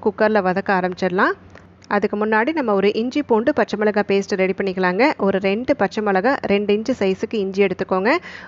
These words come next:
ஒரு எட்டுலேருந்து பத்து பல் அளவுக்கு பூண்டு, இது எல்லாத்தையுமே லேசா தண்ணி தெளிச்சு ஒரு paste மாதிரி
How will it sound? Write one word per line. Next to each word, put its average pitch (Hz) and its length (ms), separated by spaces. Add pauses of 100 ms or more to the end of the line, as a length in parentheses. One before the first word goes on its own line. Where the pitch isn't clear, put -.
(120)
ஒரு 214 100 (100)
எட்டுலேருந்து 240 460 (100)
பத்து 214 300
பல் 220 240
அளவுக்கு 202 400
பூண்டு, 196 320 (160)
இது 196 160
எல்லாத்தையுமே 214 460 (100)
லேசா 202 320 (100)
தண்ணி 190 260
தெளிச்சு 180 240 (100)
ஒரு 208 180
paste 214 280 (100)
மாதிரி 233 200